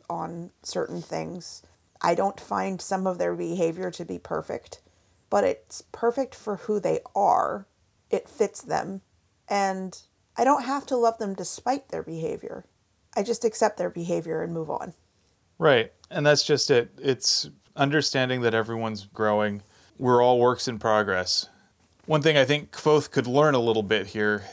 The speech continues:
Speaker 2: is to have some of that same grace for himself, because I think that he doesn't think that anyone can love him despite his flaws. Though we have some criticism here for our Kvothe,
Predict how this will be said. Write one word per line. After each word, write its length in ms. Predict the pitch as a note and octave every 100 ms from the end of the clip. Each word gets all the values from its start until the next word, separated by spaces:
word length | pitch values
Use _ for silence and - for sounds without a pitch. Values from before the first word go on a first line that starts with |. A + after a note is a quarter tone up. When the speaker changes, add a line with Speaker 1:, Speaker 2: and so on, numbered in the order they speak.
| -
Speaker 2:
is 300 | A2+ A2 -
to 120 | C3
have 200 | B2 B2+
some 200 | - B2
of 60 | A#2
that 180 | A2 G#2
same 300 | - A#2 A2
grace 320 | G#2 G#2 G#2
for 180 | - G#2
himself, 720 | G2 F#2 - F2+ E2 - - _ _ _ _ _ -
because 280 | G#2+ A#2+ A#2
I 80 |
think 380 | G#2+ - A#2+ G#2+
that 380 | G#2+ G#2+ G2+ - _ _
he 640 | - C#3 C#3+ D3 C#3+ C3 - A#2+
doesn't 500 | B2+ B2 A#2+ A2 -
think 500 | - - - A2 G#2+
that 140 | A2 G2+
anyone 420 | G#2 G#2+ G#2 G2+
can 400 | - A2 G2+ F#2
love 200 | F2+ F2+
him 180 | G2 G2
despite 400 | G2+ - F#2+ A2+
his 200 | - -
flaws. 600 | - D#2 - - - - _ _ _ _
Though 120 | E3+ F3+
we 100 | F#3
have 240 | F3+ E3+
some 200 | - D#3+
criticism 580 | - E3 D#3+ - C#3+ D#3
here 200 | C#3+ C#3+
for 200 | - C3+
our 100 | C3
Kvothe, 540 | - - C3+ A#2+ -